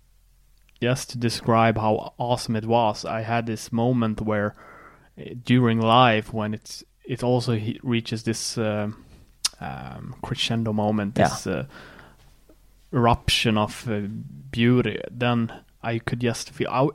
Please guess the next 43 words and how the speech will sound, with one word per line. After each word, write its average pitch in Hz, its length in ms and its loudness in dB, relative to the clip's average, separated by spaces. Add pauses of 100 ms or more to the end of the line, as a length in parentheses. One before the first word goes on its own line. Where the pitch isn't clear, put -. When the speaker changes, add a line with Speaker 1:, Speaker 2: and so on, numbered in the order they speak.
(120)
Speaker 1:
I 170 40 2
just 165 160 -2
started 143 400 0
laughing 131 600 2
out 117 300 -2
loud. 110 440 -4
Speaker 2:
Yeah. 104 260 4 (640)
Speaker 1:
The, 131 140 -4
the 139 200 2
most 156 280 8
genuine 139 640 6
laughter 127 600 6
of, - 280 -10 (260)
the 139 60 0
most 139 260 2
genuine 135 540 2
joy 127 360 6
I've 117 180 0
ever 123 280 0
felt - 640 -2
Speaker 2:
Yeah. 117 140 4
Speaker 1:
in 135 160 6
that 131 240 2
moment. 113 500 0
I 110 60 -4
was 120 200 -2
just - 240 -4
there, 120 280 2 (420)
and 120 160 -4
I 120 60 -2
had 143 260 0
a 139 80 0
small 196 500 2
twitch 175 460 6
in 131 100 6
my 117 200 4
eye 127 200 6
because 113 300 -2
I 165 80 4
wear 151 340 4
eye 123 140 -2
contacts. 151 760 -4
Speaker 2:
Yeah. 107 200 0